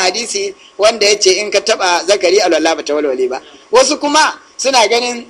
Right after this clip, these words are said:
har yanzu akwai kamar mazhab Abu Hanifa, in ka taɓa zakarin ka alwala ka ba ta walwale ba. Ko da ka gama alwala ka tura hannu ka yi susa,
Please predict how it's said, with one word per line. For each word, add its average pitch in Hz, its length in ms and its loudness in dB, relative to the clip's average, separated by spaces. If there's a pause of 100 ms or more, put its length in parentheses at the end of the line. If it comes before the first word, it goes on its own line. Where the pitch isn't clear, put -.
har 277 160 2
yanzu 233 280 2
akwai 214 300 0
kamar 208 220 -2
mazhab 226 280 0
Abu 185 200 0
Hanifa, 190 460 0 (240)
in 226 100 -4
ka 240 80 2
taɓa 233 320 0
zakarin 208 320 -2
ka 202 100 -2
alwala 180 240 2
ka 185 100 0
ba 160 60 0
ta 170 120 -2
walwale 151 320 0
ba. 131 120 -6 (280)
Ko 247 160 6
da 226 160 0
ka 220 160 0
gama 233 220 0
alwala 190 340 0
ka 220 100 -2
tura 220 280 -2
hannu 208 280 -2
ka 208 80 -2
yi 214 140 2
susa, 208 400 -4